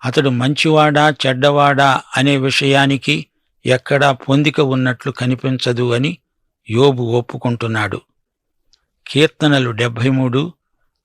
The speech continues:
మొదటి నుండి పద్నాలుగో వచనం వరకు కొన్ని సత్యాలు గమనించండి. "నా పాదాలు జారటానికి కొంచెమే తప్పాయి, నా అడుగులు జారడానికి సిద్ధమయ్యాయి.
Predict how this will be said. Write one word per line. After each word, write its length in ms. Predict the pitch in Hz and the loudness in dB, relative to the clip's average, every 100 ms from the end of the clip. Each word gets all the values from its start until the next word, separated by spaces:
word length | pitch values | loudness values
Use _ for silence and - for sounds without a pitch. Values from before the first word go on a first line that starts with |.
| _ | _
మొదటి 420 | 113 123 135 156 156 | -4 0 2 0 0
నుండి 300 | 147 139 127 | 0 0 -2
పద్నాలుగో 840 | - 120 123 127 151 151 143 123 | -4 -6 -2 2 2 2 0 0
వచనం 420 | 117 - 143 131 | -2 0 0 2
వరకు 480 | 120 117 - 135 139 | 0 -2 -4 -6 -4
కొన్ని 280 | 135 127 123 | -2 0 -2
సత్యాలు 640 | - 123 - 143 143 127 | -2 -4 -4 0 2 0
గమనించండి. 920 | 107 113 117 120 110 - 110 107 156 - _ _ _ _ _ _ _ _ | -2 -4 -2 -4 -4 -4 -4 -4 -6 -10 _ _ _ _ _ _ _ _
"నా 140 | 120 120 | -2 -2
పాదాలు 640 | - 120 135 143 156 147 | -2 0 2 4 4 2
జారటానికి 920 | 113 123 131 139 143 143 151 - 175 - | 0 0 0 0 0 2 0 -2 -6 -8
కొంచెమే 520 | - 131 135 151 151 143 | -4 -2 2 0 0 -2
తప్పాయి, 720 | 120 110 127 120 117 147 - _ _ _ _ _ _ _ | -4 -4 0 0 0 -4 -8 _ _ _ _ _ _ _
నా 220 | 107 131 - | -2 0 0
అడుగులు 400 | 120 147 170 170 | 0 2 4 4
జారడానికి 720 | 123 127 135 139 143 135 123 | 2 0 0 0 0 0 -2
సిద్ధమయ్యాయి. 1040 | 117 123 117 131 139 120 117 113 120 151 | -4 -6 -2 0 0 2 0 0 -2 -4